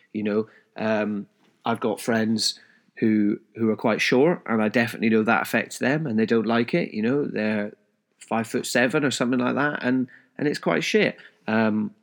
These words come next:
me, for myself, I'm quite lucky in that department. I'm just under six four,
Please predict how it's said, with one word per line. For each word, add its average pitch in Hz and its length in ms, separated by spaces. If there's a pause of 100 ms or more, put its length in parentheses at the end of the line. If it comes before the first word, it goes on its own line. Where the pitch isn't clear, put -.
(120)
me, 127 200
for 123 160
myself, 127 440
I'm 113 80
quite 110 180
lucky 123 280
in 113 80
that 123 140
department. 156 520
I'm 110 400 (320)
just 120 240
under 117 160
six - 280
four, 151 380